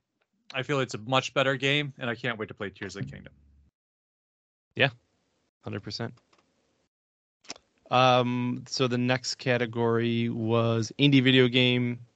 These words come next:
Speaker 2: We share this one, Sea of
Speaker 1: Yeah.
Speaker 2: Stars.
Speaker 1: Yeah, without a doubt.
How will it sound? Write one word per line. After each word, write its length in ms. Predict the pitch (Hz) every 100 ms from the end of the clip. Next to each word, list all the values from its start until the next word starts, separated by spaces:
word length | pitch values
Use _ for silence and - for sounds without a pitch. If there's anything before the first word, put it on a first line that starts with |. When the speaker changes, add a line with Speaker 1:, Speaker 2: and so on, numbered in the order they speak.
| _ _ _
Speaker 2:
We 140 | 139 113
share 320 | - 107 98
this 220 | 98 -
one, 300 | 98 95 92 - _ _ -
Sea 180 | - -
of 40 |
Speaker 1:
Yeah. 40 | -
Speaker 2:
Stars. 480 | - - - - - _ _ _ -
Speaker 1:
Yeah, 120 | 156
without 260 | 113 107 101
a 60 | 80
doubt. 260 | 87 85